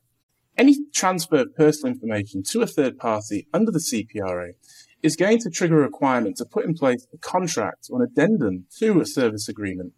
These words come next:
that complies with the following five requirements. The first is that the addendum or the contract must limit the disclosure and sale of personal information by the third-party recipient.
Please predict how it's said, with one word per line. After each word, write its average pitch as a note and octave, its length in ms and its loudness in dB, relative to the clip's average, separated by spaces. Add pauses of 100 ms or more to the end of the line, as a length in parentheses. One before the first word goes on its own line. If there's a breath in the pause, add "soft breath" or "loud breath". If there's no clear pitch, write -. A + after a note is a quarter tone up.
(340)
that - 120 -4
complies D3+ 500 2
with C3 160 -4 (140)
the - 40 -12
following C#3+ 380 2
five A#2+ 300 -2
requirements. G#2 720 -8 (800 soft breath)
The D#3 80 0
first A#3 420 4
is G2+ 440 -2
that C#3+ 120 -4
the D3 120 4
addendum E3+ 420 2
or D3+ 100 4
the C#3 60 0
contract C#3+ 560 0
must A#2+ 200 -6
limit C3 500 2 (380)
the - 60 0
disclosure C#3+ 600 2
and B2 160 -4
sale B2 360 2
of A2+ 140 -4
personal B2 380 -2
information F#2+ 640 -6 (220)
by B2+ 200 4
the B2+ 140 -8
third-party A2 680 -2
recipient. G#2 540 -6